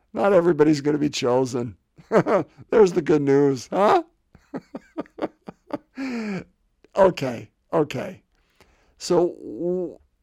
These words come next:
again, I, I don't wanna presume anything. I, I, I was just gonna say, what is Jesus telling us? And, and, and ultimately, that is where I'm gonna go, but I don't wanna presume that I have the answer to that question. But I'm going to say, here's where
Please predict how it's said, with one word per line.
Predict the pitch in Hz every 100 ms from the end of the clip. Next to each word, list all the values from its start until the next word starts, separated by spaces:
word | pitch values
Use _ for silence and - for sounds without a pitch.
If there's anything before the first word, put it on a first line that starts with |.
| _ -
again, | 165 131 110 - -
I, | 160 -
I | 170
don't | 165
wanna | 160 156
presume | - 139 127 123
anything. | 104 95 - 92 95 _ _ _ _ _ _ 120
I, | 131 147 151
I, | 147
I |
was | 131
just | 127 131
gonna | 156 127
say, | 147 131 120 _ _ -
what | 156 180
is | 143
Jesus | 151 139 123 -
telling | 117 - -
us? | - - -
And, | 151 151
and, | 156 151 151
and | 165 160 196
ultimately, | 247 175 135 120 127
that | 147 165
is | 196 170
where | 170
I'm | 160
gonna | 151 139
go, | 156 151 131
but | 139 -
I | 147
don't | 160
wanna | 156 139
presume | - 120 123 123 117 - _ _ _
that | 127 127
I | 120 120
have | 117 113 117 113 104 - _ _ _
the | 120 117
answer | 110 107 - 110
to | 110
that | 107 -
question. | 120 104 - 117
But | 123
I'm | 127 127
going | 147 170 151
to |
say, | 131 131 120 120 _ _ _
here's | _ 214 190 156
where | 139 127